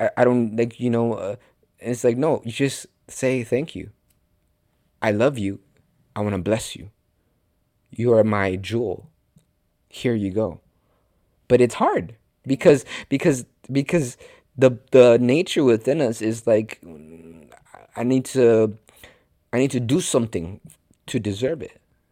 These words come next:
That's, that's instinctive of the human nature.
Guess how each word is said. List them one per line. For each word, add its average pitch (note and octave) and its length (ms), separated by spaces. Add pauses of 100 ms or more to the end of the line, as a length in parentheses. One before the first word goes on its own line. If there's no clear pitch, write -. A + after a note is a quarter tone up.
(1200)
That's, B2 180 (120)
that's - 320 (260)
instinctive A2+ 840 (100)
of A2 160
the A2 80
human A2+ 360
nature. A2+ 420